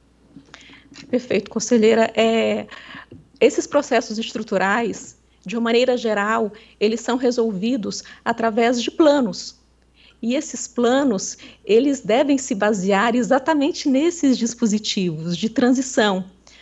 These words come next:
No caso de reestruturação de serviços, ou, especialmente, quando são, quando é caso de estruturação de uma política pública ou de um serviço de saúde,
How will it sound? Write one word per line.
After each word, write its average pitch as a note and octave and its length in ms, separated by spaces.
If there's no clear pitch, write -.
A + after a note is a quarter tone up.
No G3+ 100
caso G#3+ 320
de F#3+ 140
reestruturação A3 1400
de F#3+ 100
serviços, G#3 1000
ou, F3+ 380
especialmente, G3 1120
quando D4 360
são, A#3 360
quando D4+ 220
é C4+ 40
caso G#3+ 320
de F3+ 300
estruturação A3 1400
de E3+ 100
uma F#3 140
política F#3+ 540
pública F#3 760
ou G#3 280
de E3+ 200
um G#3+ 120
serviço G#3 840
de F3+ 140
saúde, F3+ 720